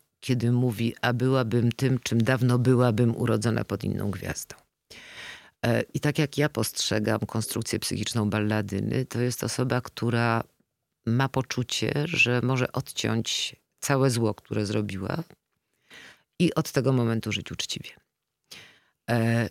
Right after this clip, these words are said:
czyli od momentu, kiedy zostaje królową polską. E, to się nie udaje, jak wiadomo, u Słowackiego i też, e, spróbujemy zadać tego typu pytanie w naszym spektaklu. I zawsze intrygowało mnie,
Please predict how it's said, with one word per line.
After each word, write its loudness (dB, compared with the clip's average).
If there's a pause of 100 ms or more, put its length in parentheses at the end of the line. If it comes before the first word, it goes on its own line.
(100)
czyli 0
od 2
momentu, 2
kiedy 0
zostaje 0
królową 0
polską. -6 (1200)
E, 0
to -2
się 2
nie 6
udaje, 2
jak -6
wiadomo, -2
u -2
Słowackiego -2
i 0
też, -4
e, 0 (520)
spróbujemy 2 (140)
zadać -2
tego 2
typu -2
pytanie -2
w -10
naszym 0
spektaklu. -10 (600)
I -4
zawsze 4
intrygowało 4
mnie, 0